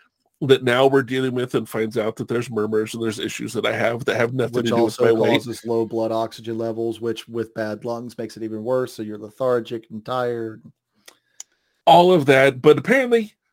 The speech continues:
Speaker 1: those thirty pounds were destroying my life, and I need to go do <laughs> CrossFit today. You know, like, it was,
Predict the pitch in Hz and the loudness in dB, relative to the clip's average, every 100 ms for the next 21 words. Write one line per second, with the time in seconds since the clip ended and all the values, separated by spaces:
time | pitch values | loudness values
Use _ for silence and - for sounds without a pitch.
0 | _ _ _ _ 143 147 147 160 147 139 | _ _ _ _ 2 2 0 0 0 -2
1 | 147 131 120 113 117 107 - 131 120 110 | -4 -4 -6 -8 -10 -8 -4 -2 -2 -4
2 | 110 101 - 117 - - 120 117 104 113 | -8 -8 -12 -14 -12 -8 -6 -6 -8 -8
3 | - 123 117 127 113 - - 135 101 - | -2 -2 0 -2 -2 -2 2 2 2 -6
4 | - 90 - 135 - 104 110 92 87 107 | -6 -8 -6 -8 -4 2 2 2 -2 2
5 | 123 123 131 135 147 143 | 4 4 2 2 0 -2